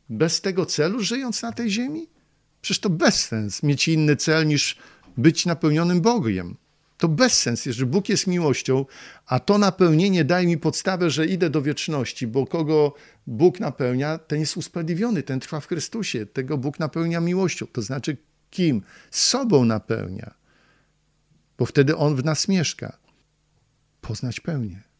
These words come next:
Chwała Bogu. Czyż to nie jest piękne? Bóg okazał nam łaskę. Pozwolił nam wstać z naszych upadków i wyruszyć w podróż, w kosztowną podróż opłaconą przez krew Jego Syna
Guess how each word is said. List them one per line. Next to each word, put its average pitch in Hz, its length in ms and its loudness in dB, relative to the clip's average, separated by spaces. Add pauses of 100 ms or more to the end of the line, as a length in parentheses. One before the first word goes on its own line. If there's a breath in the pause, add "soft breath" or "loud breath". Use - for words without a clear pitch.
(220)
Chwała 160 240 -8
Bogu. 160 440 -4
Czyż - 220 -6
to 139 100 -4
nie 160 100 0
jest 165 180 -4
piękne? 151 400 -4
Bóg 160 280 -4
okazał 170 340 -4
nam 175 200 -2
łaskę. 180 440 -4
Pozwolił 185 720 -2
nam 175 380 -2 (480 soft breath)
wstać - 640 -4
z 120 60 -10
naszych 143 320 -6
upadków 156 680 -6 (120)
i 170 100 4
wyruszyć 180 600 0
w - 300 -20 (500)
podróż, 139 680 0
w - 20 -20
kosztowną 196 640 0
podróż 151 460 -4
opłaconą 170 520 -4
przez - 260 -8
krew - 220 -6
Jego 131 200 -4
Syna 120 340 -6